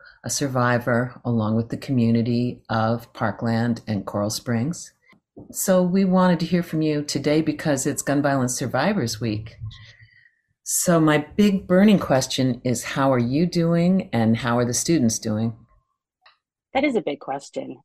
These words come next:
Speaker 2: Um, I am, I'm okay. I have been very even keel the last, or, well, leading up to now. Um, the last few days,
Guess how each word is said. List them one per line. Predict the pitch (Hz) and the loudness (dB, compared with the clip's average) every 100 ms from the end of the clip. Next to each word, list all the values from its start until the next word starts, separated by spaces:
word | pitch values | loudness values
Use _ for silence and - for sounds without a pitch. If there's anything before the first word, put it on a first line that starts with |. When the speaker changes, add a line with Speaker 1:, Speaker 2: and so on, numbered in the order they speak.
| - | -2
Speaker 2:
Um, | 233 233 233 233 - | 0 2 0 -2 0
I | 214 233 294 - | 2 4 2 0
am, | 240 240 240 247 247 - _ _ _ _ _ _ _ _ 214 | -2 -2 -2 -4 -6 -12 _ _ _ _ _ _ _ _ -4
I'm | 233 247 | -2 0
okay. | 311 277 196 156 160 208 _ _ _ _ _ - | -4 -2 -2 -2 -4 -8 _ _ _ _ _ 0
I | 202 196 - 98 196 190 - _ _ _ _ _ _ | 4 4 2 -2 -6 -10 -14 _ _ _ _ _ _
have | - 233 196 - - _ _ _ _ _ _ - - | -8 -8 -8 -14 -20 _ _ _ _ _ _ -4 0
been | 233 233 | 0 2
very | 226 254 | 0 0
even | - 220 208 208 196 | -2 -2 -2 -4 -4
keel | - 196 190 190 208 - _ _ _ - | -2 2 2 2 0 -6 _ _ _ -12
the | 180 190 | -6 0
last, | 185 180 180 185 - - - - _ _ _ - - - | 2 4 4 0 -10 -20 -20 -20 _ _ _ -20 -18 -6
or, | 220 202 _ 208 | -4 -4 _ 2
well, | 180 170 _ _ _ | 2 2 _ _ _
leading | 190 247 240 220 | 0 2 4 4
up | 202 - | 2 0
to | - 196 | -6 -2
now. | 180 165 143 139 139 _ _ _ - | 0 0 -2 -4 -6 _ _ _ 0
Um, | 190 175 180 175 170 | 0 0 -2 -4 -4
the | 196 | 0
last | 214 220 - | 0 0 -6
few | - 247 | -6 -4
days, | 240 214 190 175 175 - | -2 0 -2 -4 -6 -14